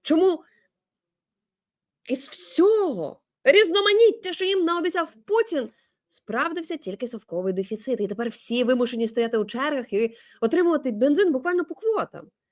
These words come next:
А де ж... По-перше, оце озброєння аналогів ні, де П П О, яке мало би захистити Н П З? Де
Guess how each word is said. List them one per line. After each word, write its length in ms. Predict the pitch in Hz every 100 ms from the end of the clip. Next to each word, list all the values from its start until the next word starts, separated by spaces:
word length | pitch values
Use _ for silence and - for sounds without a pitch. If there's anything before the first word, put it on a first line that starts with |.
| _
А 120 | - 233
де 140 | 440
ж... 100 | - _ _ -
По-перше, 360 | 247 370 349
оце 260 | 320 320 302 - -
озброєння 760 | 277 247 180 220 349 302 294 320
аналогів 480 | 285 269 302 285 311 -
ні, 300 | 208 285 170
де 200 | 175 285
П 140 | 277 320
П 160 | 311
О, 200 | 269 254
яке 240 | 254 254 262
мало 280 | 220 277
би 120 | 247 254
захистити 640 | 262 262 - 262 269 254 226
Н 100 | 220
П 160 | 226
З? 220 | 233 190 - -
Де 180 | 202